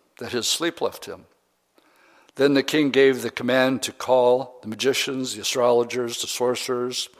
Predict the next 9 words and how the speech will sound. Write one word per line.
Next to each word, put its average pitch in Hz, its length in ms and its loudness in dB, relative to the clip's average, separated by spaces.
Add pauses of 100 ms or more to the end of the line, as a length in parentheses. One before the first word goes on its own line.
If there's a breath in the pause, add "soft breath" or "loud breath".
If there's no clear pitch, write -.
(680 loud breath)
and 123 80 -2
the 123 60 0
Chaldeans 151 840 6
to 131 100 -4
tell 180 580 2 (460 soft breath)
the - 80 -10
king 143 300 2
his 120 300 2
dreams. 127 720 -2